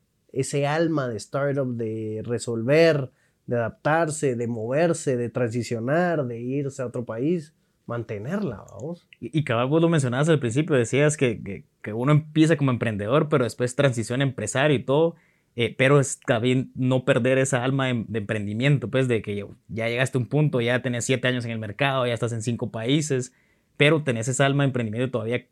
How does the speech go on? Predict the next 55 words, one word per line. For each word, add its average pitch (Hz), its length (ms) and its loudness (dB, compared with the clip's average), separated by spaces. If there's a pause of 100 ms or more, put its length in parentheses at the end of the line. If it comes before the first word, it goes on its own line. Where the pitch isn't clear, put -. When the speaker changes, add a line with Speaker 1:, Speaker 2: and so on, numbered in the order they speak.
(140)
Speaker 2:
resolver 117 600 -2
problemas. 117 480 0
Yo 117 280 0
le 127 60 2
digo 135 120 4 (200)
a, 117 80 -6
a, 101 100 -8
a 113 60 -6
mi 110 100 -4
gente, 131 300 0
al 117 60 0
equipo, 131 440 -2 (340)
no 120 140 -4
se 147 80 2
enamoren 135 360 0
de 135 80 4
la 117 100 -2
solución, 135 560 -2 (100)
sino 110 240 -6
que 127 120 0
el 123 120 0
problema, 110 480 0
y, 107 280 -6
y, 101 40 -6
pues, - 300 -12
en 101 300 -10
Centroamérica 110 460 -2
hay 113 100 2
muchos 147 300 4
problemas. 107 520 -2 (180)
Speaker 1:
Ujú. 131 320 -2
Speaker 2:
Entonces, 120 400 0
poco 127 280 0
a 123 60 -2
poco 127 240 -4
ir 127 120 -2
solucionando 117 520 -2
cada 117 140 -2
uno 113 180 -2
de 123 100 -4
ellos, 127 220 -2
pues. 135 240 -6 (420)
Entonces, 120 280 2
a 120 40 2
mí 131 260 0
me 113 180 -6
gusta 127 260 0
dar 131 60 4
el 123 60 0
ejemplo 127 380 0
de, 107 220 0
de 107 180 -6
Nubank 143 420 2
en, 104 240 -12
en, - 200 -16